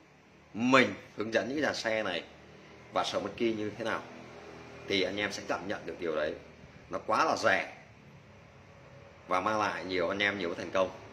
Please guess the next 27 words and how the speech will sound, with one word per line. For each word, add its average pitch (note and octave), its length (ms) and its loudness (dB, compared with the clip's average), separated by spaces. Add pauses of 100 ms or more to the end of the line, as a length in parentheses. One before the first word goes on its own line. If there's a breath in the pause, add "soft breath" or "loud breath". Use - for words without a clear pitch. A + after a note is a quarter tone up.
(800)
Ừ. D#2+ 60 -10 (2500 loud breath)
Rồi C3+ 260 12
anh D3+ 140 8
Trần C3+ 140 6
Hoài B2 300 6
em C#3 140 4
sẽ E3 100 -2
nhiệt E3 200 2
tình A#2+ 180 2
cho C3+ 120 4
anh C#3 200 6
luôn. C#3+ 220 8 (760)
À, G2 220 0
mô A#2+ 120 0
tô B2+ 100 2
Cantab. C3 480 6 (360)
Cantab D3 400 4
thì A2 160 0
lúc C#3+ 160 -2
này A2+ 140 4
anh B2 140 -4
có A#2 140 0
tivi C#3+ 420 4
thì G#2 100 -6
anh C3+ 220 2
có D3 80 -8
thể A#2 160 -2